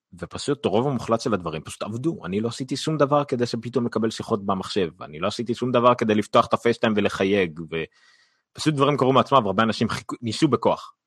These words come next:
אז, אה, אה, זה בעיקר הדברים שראיתי, רובם בפייסבוק, אבל, אה, קצת פחות במקט, במקט היו קצת דיונים יותר רציניים, אבל כן, זה, זה בעיקר הקבוצות, אה, העיקריות. זה נורא שעשע אותי, שזה אנשים שניסו יותר מדי,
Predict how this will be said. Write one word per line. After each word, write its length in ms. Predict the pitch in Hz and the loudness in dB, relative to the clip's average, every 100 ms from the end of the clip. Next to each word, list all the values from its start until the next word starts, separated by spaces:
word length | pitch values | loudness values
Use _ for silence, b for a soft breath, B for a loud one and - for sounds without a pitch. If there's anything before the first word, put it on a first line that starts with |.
| _ | _
אז, 300 | 87 90 87 | -12 -10 -6
אה, 440 | 87 87 85 85 82 - _ _ _ _ _ - | -4 -4 -4 -4 -6 -10 _ _ _ _ _ -10
אה, 240 | 82 85 82 - | -6 -6 -8 -12
זה 200 | 101 104 | -2 2
בעיקר 300 | 117 107 110 | 2 4 4
הדברים 260 | 98 98 | 4 2
שראיתי, 480 | 101 90 123 165 180 | 2 2 2 6 6
רובם 400 | 131 98 98 107 | 6 4 4 4
בפייסבוק, 680 | 87 - 127 - 185 196 - _ _ _ _ | 2 0 -2 2 0 0 -8 _ _ _ _
אבל, 400 | 82 85 82 82 | -8 -2 -2 0
אה, 400 | 80 80 80 78 80 - | -2 -2 -2 -6 -8 -14
קצת 220 | - 98 - | -2 -2 -2
פחות 200 | - 87 | -2 0
במקט, 320 | 90 135 113 | 0 0 0
במקט 340 | 85 85 - | -2 -4 -8
היו 80 | 78 | -12
קצת 160 | - 80 | -8 -6
דיונים 280 | 80 82 | -6 -4
יותר 180 | 80 - | -4 0
רציניים, 440 | 147 - 156 151 107 | 0 2 0 2 2
אבל 180 | 87 87 | 2 0
כן, 200 | 92 78 | -2 -2
זה, 140 | 95 | -2
זה 120 | 92 | 0
בעיקר 340 | 95 85 87 78 | 0 0 0 -2
הקבוצות, 480 | 78 80 - 78 69 | -4 -8 -6 -6 -4
אה, 220 | 76 76 | -6 -6
העיקריות. 460 | 85 87 80 71 - | -8 -8 -6 -6 -6
זה 120 | 73 | -8
נורא 220 | 82 78 | -2 0
שעשע 320 | 80 80 - | 0 -2 0
אותי, 240 | 82 76 78 | 0 0 -4
שזה 220 | - 76 | -6 -6
אנשים 260 | 76 - 92 | -6 -4 -4
שניסו 360 | 82 82 - | -4 -2 2
יותר 200 | 92 90 | 2 2
מדי, 280 | 90 87 127 | 2 4 4